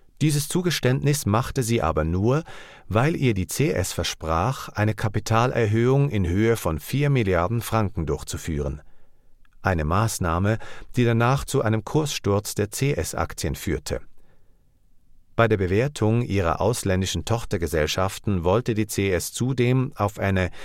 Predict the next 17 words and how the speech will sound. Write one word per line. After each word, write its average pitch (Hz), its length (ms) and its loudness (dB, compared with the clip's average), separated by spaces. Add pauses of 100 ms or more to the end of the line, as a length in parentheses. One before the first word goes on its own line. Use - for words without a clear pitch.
(220)
Net 123 500 0
Asset 110 400 -2
Value 76 280 2
Betrachtung 82 580 -4
umstellen. 78 680 -4 (1160)
Die 80 100 -2
Strategie 95 540 -2
der 90 160 0
C 92 240 -2
S 78 160 0
sah 71 160 0
vor, 110 460 0 (300)
den 120 160 0
profitabelsten 123 920 -2
Teil 123 400 0
der 76 180 0
Investmentbank, 85 1160 -2